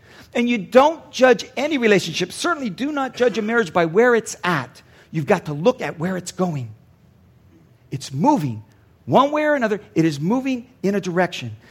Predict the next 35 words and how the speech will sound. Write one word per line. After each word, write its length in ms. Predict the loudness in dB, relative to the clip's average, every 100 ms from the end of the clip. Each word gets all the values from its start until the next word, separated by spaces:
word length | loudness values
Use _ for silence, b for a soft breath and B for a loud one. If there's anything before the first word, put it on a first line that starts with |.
| b
And 140 | -2 -2
it's 160 | -2 4
up 320 | 4 2 -14
to 180 | -12 -8
you. 320 | -4 -4 -6 -14 _ _ _ _ _ _ _ _ _ _ _ _ _ _ _ _ _ _ _ _ _ _ -4
Continuing 460 | 0 2 0 0 2
on, 180 | 0
Proverbs 360 | 4 4 4 4
five 300 | 4 2 2
eighteen, 300 | -2 -2 -2
we 80 | -4
start, 420 | 0 0 0 -2
did 100 | -2
the 60 | 0
first 240 | 0 2
half 160 | 0 0
of 60 |
this 160 | -6 -6
before. 400 | -8 0 0 0 B B -2
"Rejoice 580 | 2 2 6 6 6 2
in 220 | -4 0
the 80 | 4
wife 320 | 4 4 2
of 120 | 0
your 80 | 0
youth, 240 | 0 0 B B B 6
a 120 | 6
loving 420 | 8 6 4 2
doe, 340 | 4 6 4 b b 2
a 80 | 4
graceful 600 | 4 4 4 4 2 0
deer. 360 | 4 4 2 b b
May 160 | 4 4
her 180 | 6 4
breasts 540 | 4 4 4 4 -8